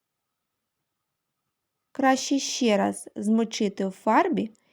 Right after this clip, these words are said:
і зробити відтиск, щоб він був яскравим, бо фарба на штампі завершується, коли ви робите відтиски. Ще залишився у нас квадрат.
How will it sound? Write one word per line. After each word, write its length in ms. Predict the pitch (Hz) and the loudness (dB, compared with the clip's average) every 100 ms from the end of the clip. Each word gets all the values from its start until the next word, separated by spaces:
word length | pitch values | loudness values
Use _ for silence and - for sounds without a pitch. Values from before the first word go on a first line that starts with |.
| _ _ | _ _
і 80 | 214 | -8
зробити 600 | 202 202 190 240 240 190 | -4 -4 -2 -4 -2 -2
відтиск, 640 | 180 285 - 226 - - _ _ | 0 -2 -2 -4 -4 -14 _ _
щоб 300 | - 214 196 | -6 -6 -2
він 260 | 220 370 | 0 0
був 180 | 285 240 | 0 0
яскравим, 800 | 254 403 - 233 214 196 190 214 - _ _ | 0 -2 -2 0 0 0 -2 -6 -12 _ _
бо 180 | - 202 | -4 -2
фарба 480 | 208 - 247 403 359 | -2 2 2 2 2
на 120 | 311 | 2
штампі 640 | 294 - 233 196 180 190 - _ - | 0 -2 -2 -2 -4 -8 -10 _ -4
завершується, 1160 | 254 381 262 233 233 - 220 202 196 - 220 220 _ _ | 0 2 2 2 0 -4 -4 -4 -6 -8 -8 -8 _ _
коли 260 | 208 202 | -4 -2
ви 140 | 190 190 | 0 0
робите 520 | 202 269 330 - 240 | 0 0 -2 -2 -2
відтиски. 680 | 175 175 - 196 - 220 220 _ _ _ _ _ _ _ _ _ _ _ | -2 -6 -10 -14 -14 -16 -16 _ _ _ _ _ _ _ _ _ _ _
Ще 360 | - - 233 370 | -16 -2 0 4
залишився 800 | 453 330 214 220 196 - 202 214 | 4 4 2 -2 -4 -4 -6 -4
у 100 | 208 | -4
нас 400 | 196 185 185 - _ | 0 -2 -4 -12 _
квадрат. 720 | - 220 269 233 202 196 - | -2 0 0 2 2 0 -6